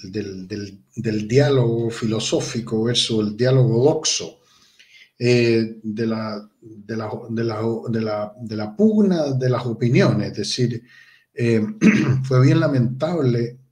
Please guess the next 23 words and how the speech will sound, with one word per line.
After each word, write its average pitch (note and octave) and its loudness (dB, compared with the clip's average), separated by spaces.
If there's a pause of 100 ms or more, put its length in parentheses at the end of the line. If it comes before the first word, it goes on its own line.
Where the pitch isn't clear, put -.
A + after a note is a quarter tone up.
(680)
eh, F#2+ -8
en G#2 -10
este B2 -6 (800)
cuerpo B2+ -4
colegiado A#2 -2
que A2+ -4
se G#2 -8
suponía A2 -2 (480)
iba A#2 2
a G#2+ -8
con-, A2 -4
a, G#2+ -8
a G#2+ -10
concentrar A2+ -2
la B2 4
inteligencia A2+ -2
nacional A#2 0 (640)
para G#2+ -2
redactar A2+ -2
un A2+ -2
texto - -2
que A#2+ -4
nos, A2+ -2